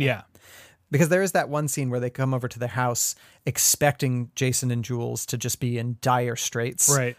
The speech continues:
Speaker 2: with their child, and they're, like, perfect, and they've made quiches and pies, and they're being so sweet to each other, and it's just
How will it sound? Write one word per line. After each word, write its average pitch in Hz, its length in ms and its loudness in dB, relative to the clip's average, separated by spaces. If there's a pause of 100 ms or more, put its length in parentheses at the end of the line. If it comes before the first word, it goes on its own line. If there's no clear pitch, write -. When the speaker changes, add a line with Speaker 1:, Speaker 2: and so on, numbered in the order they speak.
Speaker 2:
with 131 140 0
their 131 100 4
child, 135 540 2
and 123 460 -2
they're, 127 220 0
like, 123 260 -4 (220)
perfect, 139 500 2
and 120 100 -2
they've 123 100 -2
made 127 220 -6
quiches 120 460 0
and 123 120 -2
pies, 123 680 0
and 120 420 -8 (320)
they're 139 140 2
being 127 200 0
so 131 180 2
sweet 131 420 -2
to 123 160 0
each 120 180 -6
other, 120 300 -2
and 123 180 -6
it's - 180 -6
just - 300 -2